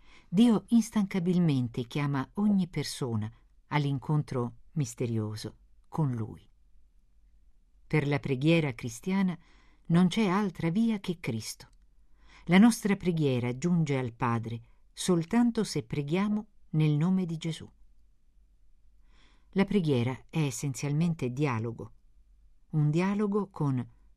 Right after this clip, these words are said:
uno che è accanto a noi, che ci ascolta e gradisce il nostro colloquio. Anzi, uno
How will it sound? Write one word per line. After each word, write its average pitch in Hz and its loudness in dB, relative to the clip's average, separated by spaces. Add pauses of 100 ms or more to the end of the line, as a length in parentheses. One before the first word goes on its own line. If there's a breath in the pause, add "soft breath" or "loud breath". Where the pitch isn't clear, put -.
(160)
uno 147 -4 (420)
che 175 -2
è 165 0
accanto 160 -6
a 185 -4
noi, 117 -4 (800)
che 175 -4
ci 190 -4
ascolta 147 -6 (720)
e 151 -2
gradisce 151 0
il 156 0
nostro 160 -4
colloquio. 117 -8 (840)
Anzi, 135 -2 (560)
uno 190 4